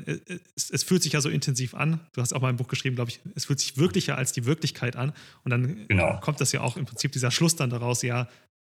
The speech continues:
Speaker 1: äh, d-, dann ist es ja auch wirklich eine Gefahr, wenn es sich wie die Wirklichkeit, ähm, anfühlt. Ist es aber
Speaker 2: Ja.
Speaker 1: natürlich nicht. Ähm, also wir wissen ja auch aus Studien, ne, Zwangsbetroffene, also gerade aggressive Za-, sexuelle Zwangsgedanken, ähm, die setzen ja auch ihre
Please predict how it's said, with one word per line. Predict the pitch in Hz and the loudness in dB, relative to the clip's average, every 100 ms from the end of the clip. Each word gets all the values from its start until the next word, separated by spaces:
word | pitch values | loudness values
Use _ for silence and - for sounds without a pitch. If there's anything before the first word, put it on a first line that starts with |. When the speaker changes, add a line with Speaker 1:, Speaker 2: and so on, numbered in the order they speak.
| _ _ - | _ _ -10
Speaker 1:
äh, | 139 - - - - | -8 -10 -20 -20 -14
d-, | - - _ _ | -14 -14 _ _
dann | - 170 | 0 4
ist | |
es | 160 | 6
ja | |
auch | 151 | 6
wirklich | 170 156 | 4 4
eine | 135 | 2
Gefahr, | 123 - 123 110 | 2 0 -2 0
wenn | 131 | 2
es | 135 | 2
sich | 147 | 0
wie | 143 | 0
die | 131 | 2
Wirklichkeit, | 135 139 - 131 120 - | 0 -2 -2 -2 -2 -8
ähm, | 151 120 120 120 120 - - | -6 -2 -2 -2 -6 -10 -4
anfühlt. | 135 131 117 107 - - - | -2 0 -2 -6 -10 -18 -4
Ist | 170 151 | 2 4
es | |
aber | 156 101 | 6 6
Speaker 2:
Ja. | |
Speaker 1:
natürlich | - - 123 - | 4 4 0 2
nicht. | 131 - - - - - | -2 -2 -16 -18 -14 -2
Ähm, | 123 117 117 147 | 2 4 2 0
also | 127 | 2
wir | 120 | 4
wissen | 127 139 | 4 4
ja | 131 | 2
auch | |
aus | 123 | 2
Studien, | - 131 123 123 | 2 0 2 2
ne, | 123 131 156 180 | 2 0 -4 -8
Zwangsbetroffene, | - 135 - - 131 127 120 117 143 - | -4 -2 -2 -4 -2 0 0 0 -2 -6
also | 135 120 | -8 -2
gerade | 123 123 | 0 0
aggressive | 139 - 123 120 | -2 -4 -6 -4
Za-, | - - - | -4 -4 -4
sexuelle | 147 - 131 | -4 -2 -2
Zwangsgedanken, | 123 135 120 120 120 123 - - - - | -2 -2 -2 -2 -2 -4 -8 -16 -18 -4
ähm, | 131 120 120 | 0 2 0
die | 120 | 0
setzen | 120 - | 0 0
ja | 123 | 0
auch | 131 | 0
ihre | 120 117 113 117 | 0 0 0 -2